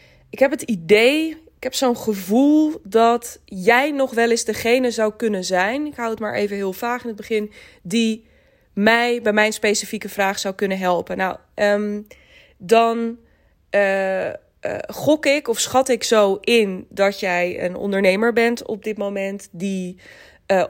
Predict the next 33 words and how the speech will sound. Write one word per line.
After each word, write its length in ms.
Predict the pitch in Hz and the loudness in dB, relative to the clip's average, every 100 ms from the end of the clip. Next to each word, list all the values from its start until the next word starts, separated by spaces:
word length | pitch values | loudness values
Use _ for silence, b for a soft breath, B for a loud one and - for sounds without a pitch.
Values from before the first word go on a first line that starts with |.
| - | 2
ofwel 540 | 302 320 233 196 190 | 2 2 2 4 2
op 160 | 208 196 | 0 0
dit 140 | 202 | -2
moment 300 | 196 190 180 | 0 -2 -2
nog 180 | 196 190 | -4 -6
uurtje 260 | 208 202 | -6 -6
factuurtje 540 | 202 190 - 202 202 185 | -8 -10 -6 -4 -4 -2
werkt 420 | 185 170 170 - - | 0 0 -2 -12 -2
en, 400 | 190 180 180 175 - | 2 2 0 -10 -8
ehm, 540 | 170 165 160 165 - - _ | -4 -4 -6 -8 -14 -18 _
ja, 180 | 202 185 | -2 0
op 160 | - | -2
het 140 | 202 - | -6 -4
punt 220 | 240 240 | -2 0
staat 420 | - 190 180 180 - | -2 -2 -4 -6 -6
omdat, 580 | 202 185 180 175 - - - _ | -4 0 0 -2 -10 -20 -20 _
hè, 180 | 214 220 | -2 0
of, 200 | 208 - | -2 -6
of 200 | 202 - | -10 -8
tegen 280 | - 202 208 | -4 -2 -2
een 60 | |
aantal 200 | 196 196 | -4 -4
dingen, 300 | 190 185 185 - - | -6 -4 -6 -10 -6
eh, 140 | 175 | -6
aanloopt 540 | - 202 208 180 175 - | -2 0 2 2 0 -4
die 120 | 185 | -6
ik 80 | 180 | -4
zo 160 | 190 | -2
met 160 | 180 180 | 0 -2
je 60 | 196 | -6
ga 140 | 185 | -4
delen, 480 | 185 196 196 170 196 B B B B B - | 2 2 2 -2 -8 B B B B B -2
ehm, 540 | 196 185 180 180 185 | 2 4 2 0 -6